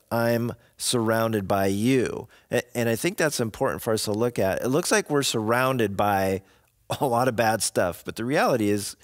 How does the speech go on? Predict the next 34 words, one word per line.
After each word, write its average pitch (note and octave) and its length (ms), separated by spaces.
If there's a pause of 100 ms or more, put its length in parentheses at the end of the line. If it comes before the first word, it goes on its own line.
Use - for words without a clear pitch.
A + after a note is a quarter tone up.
(140)
we're - 120
surrounded B2+ 380
by F2+ 160
God. F2+ 480 (280)
We're B2+ 100
surrounded B2+ 460
by G#2 180
his G2+ 240
love F#2 480
in F#2+ 220
this. G#1+ 440 (500)
So - 200
we're C3+ 320
gonna F4+ 220
recover C#3 500
from G2+ 260
this G2 180
barrenness, G2 600
and F#2+ 160
God's C3 260
gonna C3 140
propel A2+ 440
us G#2+ 140
into G2+ 260
incredible F#2+ 500
things G2 340
ahead. F#2 420 (240)
So - 120
I - 20
just D#3 100
wanna D3+ 200
encourage A2+ 500
you G2+ 100
today F#2+ 520